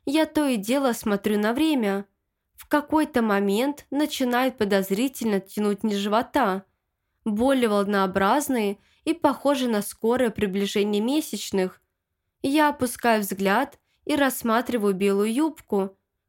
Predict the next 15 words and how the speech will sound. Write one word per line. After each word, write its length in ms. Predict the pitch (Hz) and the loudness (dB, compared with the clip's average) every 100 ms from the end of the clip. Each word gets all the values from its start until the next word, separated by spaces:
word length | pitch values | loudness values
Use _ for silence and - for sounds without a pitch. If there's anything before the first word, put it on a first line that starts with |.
| - | -2
которую 440 | 294 285 285 269 | 0 2 2 2
надела 480 | 240 214 208 262 247 | 0 -2 0 0 0
совершенно 640 | 214 214 196 - - 202 | -2 -2 -2 -2 -2 0
не 140 | 196 208 | 0 -2
к 120 | - | -2
месту. 640 | 302 311 277 - 196 196 - _ _ _ _ _ _ _ _ _ _ _ | 0 0 -2 -2 -2 -2 -6 _ _ _ _ _ _ _ _ _ _ _
"Мне 240 | 262 269 269 | 0 2 2
нужно 360 | 269 262 254 | 2 0 0
отлучиться 580 | 240 247 240 302 320 277 | 0 -4 -2 -2 0 -2
в 40 | |
дамскую 500 | 202 208 214 - 262 | 0 0 0 -4 -4
комнату", 760 | 262 339 320 254 214 202 190 190 _ _ _ _ _ | 0 0 2 0 -2 -2 -2 -4 _ _ _ _ _
обращаюсь 640 | 240 226 226 226 233 202 - | -4 0 0 0 -2 -2 -4
к 100 | 208 | -2
Ярославу. 840 | 196 196 - 190 226 269 247 233 | 0 -2 -2 0 0 0 -2 -4